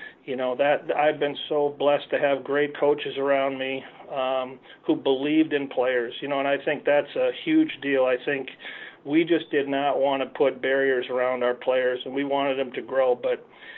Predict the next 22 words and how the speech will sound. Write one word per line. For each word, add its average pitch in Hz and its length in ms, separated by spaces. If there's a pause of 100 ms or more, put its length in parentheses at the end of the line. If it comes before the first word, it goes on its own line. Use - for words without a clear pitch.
(180)
you 143 100
have 175 240
to 160 100
have 151 200
great 175 280
people 180 320
around 143 360
you. 143 160 (260)
They 139 100
can't 165 300
all 165 180
be 156 240
just 156 260
like 156 300
you. 147 320
They 135 140
have 156 180
to 143 80 (140)
share 160 180
your 147 160
vision 147 500
for 131 120